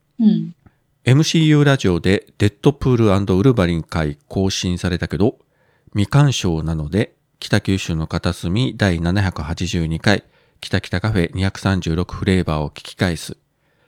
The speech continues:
Speaker 2: 「最高ですね」という大場さんの一言で、一気に見たい気持ちが高まってきたが、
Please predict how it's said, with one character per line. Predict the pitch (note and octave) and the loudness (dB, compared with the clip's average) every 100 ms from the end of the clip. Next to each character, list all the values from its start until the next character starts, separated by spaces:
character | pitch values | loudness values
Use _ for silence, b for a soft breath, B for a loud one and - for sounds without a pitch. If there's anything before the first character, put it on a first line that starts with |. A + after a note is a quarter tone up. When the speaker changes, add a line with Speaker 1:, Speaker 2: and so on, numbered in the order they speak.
| _ _ | _ _
Speaker 2:
「最 | - A2 A#2 | -4 0 0
高 | - B2+ A#2 | 0 0 2
で | A#2 | 0
す | - - | -2 -4
ね」 | F#2 A#2 _ _ | -2 -2 _ _
と | - | -4
い | A#2 D3 | 2 2
う | A2+ - | 0 -2
大 | G2+ | -2
場 | G2 | 0
さ | F#2 G2 | -2 -2
ん | F2+ | -4
の | |
一 | E2+ - G2 | -6 -6 -4
言 | D#2+ D#2+ | -4 -2
で、 | G2+ - _ _ _ _ - | -2 -4 _ _ _ _ -8
一 | |
気 | - _ G#2 | -8 _ -4
に | F2+ | -2
見 | E2 | -2
た | - A2 | 0 0
い | F2 | -2
気 | - | -4
持 | F2+ | -6
ち | - | -4
が | E2+ | -8
高 | - F2+ A2+ | -6 -2 0
ま | |
っ | A2+ | -2
て | - | -6
き | D2+ | -10
た | - | -8
が、 | D#2+ G2 | -4 -4